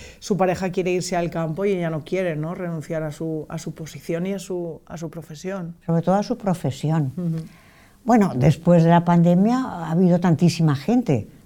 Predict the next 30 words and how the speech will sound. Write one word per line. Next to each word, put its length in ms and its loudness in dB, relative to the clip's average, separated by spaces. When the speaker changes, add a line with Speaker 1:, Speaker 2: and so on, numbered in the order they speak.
Speaker 2:
<clears throat> 500 8
perdón, 440 -4
que 160 4
ha 60 8
dicho, 360 6
"Quiero 260 4
irme 220 4
al 140 0
campo, 320 -2
la 100 2
ciudad 260 2
es 120 -2
invivible, 680 4
estamos 540 -2
encerrados 800 0
con 260 -4
llave". 420 -2
Es 180 4
lo 120 4
que 80 4
le 120 6
sucede 500 2
al 140 2
marido 400 0
de 120 0
Petra. 460 -4
Petra 460 0
reivindica 680 2
su 200 -4
trabajo. 720 -8